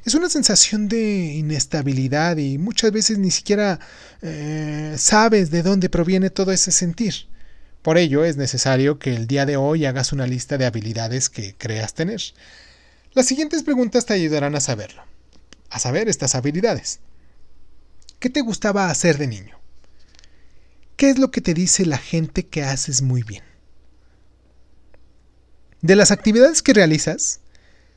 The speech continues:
¿cuál es la que más se te facilita? Cuando te imaginas en un futuro,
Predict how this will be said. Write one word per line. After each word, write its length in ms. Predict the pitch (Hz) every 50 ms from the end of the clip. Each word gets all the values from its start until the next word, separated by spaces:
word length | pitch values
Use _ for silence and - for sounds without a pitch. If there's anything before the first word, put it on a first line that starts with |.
| _ - _ - - - -
¿cuál 180 | - 233 226
es 80 | 247 226
la 100 | 226 214 -
que 120 | - 170
más 360 | 151 147 156 165 180 180 175
se 140 | - - 165
te 160 | 135 - 143
facilita? 760 | 135 - 143 123 - - 135 113 104 101 - _ - - - - _ _ _ _ _ _ _ _ _ _ _ _ _ _ _ _ _ - _ _ - - _ _ _ _ _ _ _ _ - -
Cuando 260 | - 185 202 220 214
te 80 | -
imaginas 420 | 233 233 247 - - 302 349 339 -
en 80 | 294
un 80 | 269 240
futuro, 480 | - 240 202 - 175 151 139 - -